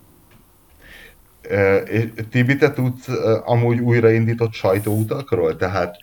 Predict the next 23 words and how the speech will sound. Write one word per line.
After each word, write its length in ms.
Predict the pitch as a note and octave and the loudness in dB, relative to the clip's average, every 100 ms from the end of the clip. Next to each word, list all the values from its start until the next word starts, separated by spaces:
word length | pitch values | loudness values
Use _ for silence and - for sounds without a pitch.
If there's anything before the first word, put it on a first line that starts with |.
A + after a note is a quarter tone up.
| - - - | -20 -20 -8
tudjuk, 340 | B2+ C3 A#2 | -2 0 0
hogy 180 | G#2+ F#2+ | 0 -2
a 120 | F2+ | -2
Toyotánál, 1080 | - G#2+ F#2 E2 D#2+ D#2 D#2 D2+ D2+ E2 E2+ - - - | 2 4 4 0 -2 -2 -2 -2 -2 -2 -8 -18 -20 -6
hogy 180 | G2+ A2 | 0 4
lesz 260 | A#2+ A#2+ | 4 4
ez 140 | G#2 F#2+ | -2 0
a 80 | |
jó 220 | G2 G2 F#2 | -2 -2 -4
kis 160 | G#2 | -4
egynapos, 760 | G2+ G2 F#2 D#2 - D#2 - - - - - - | 0 0 -2 -6 -6 -8 -8 -12 -20 -20 -18 -2
egynapos 520 | G#2+ A2 F#2+ F2 D#2 | 2 2 2 -2 -6
Brüsszel, 760 | E2+ G2 G2+ - A#2 A#2 A2+ - - _ _ _ _ | -6 -6 -6 -2 -2 -2 -8 -16 -20 _ _ _ _
ahol, 520 | - G#2 G#2 F#2+ F#2 F#2 | -2 0 4 4 4 2
ö, 440 | F2 F2 E2+ E2+ F2 - _ | 0 -2 -2 -4 -8 -14 _
egy 500 | - B2 C3 A2 - - _ _ | 0 2 2 -2 -12 -20 _ _
újságíró 760 | - A#2+ A2+ G#2+ F#2 F#2+ F#2 F2+ | -2 0 2 2 0 -2 -2 2
per 180 | F#2 F2+ | 4 4
autós 520 | F#2 F#2 E2+ D#2+ - | 2 0 -6 -6 -2
körözés 580 | A2 A2 G#2 G2 F#2 F#2 | 2 4 2 0 -4 -2
lesz 280 | F2+ - | -4 -2
reptértől 720 | F#2+ F#2+ F#2 F2+ E2+ - D#2 D#2 | -2 -2 0 -2 -2 -2 -4 0
reptérig 800 | G#2+ A2+ - F#2+ F2 E2+ D#2+ | -2 -2 -4 -2 -2 -4 -8